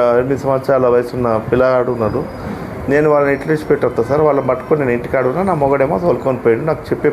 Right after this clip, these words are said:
మాకు తెలిసే పూజ చేసుకున్న విషయం కొంచెం మాకు మంచిగా అయితలేదు,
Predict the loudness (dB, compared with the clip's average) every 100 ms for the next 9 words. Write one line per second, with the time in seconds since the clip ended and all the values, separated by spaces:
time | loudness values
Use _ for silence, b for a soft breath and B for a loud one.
0 | 0 -4 0 -2 0 0 0 -2 -2 2
1 | 2 2 -2 -4 0 0 0 -2 -2 -8
2 | B B B B B -4 -2 0 0 0
3 | -2 0 0 0 2 0 0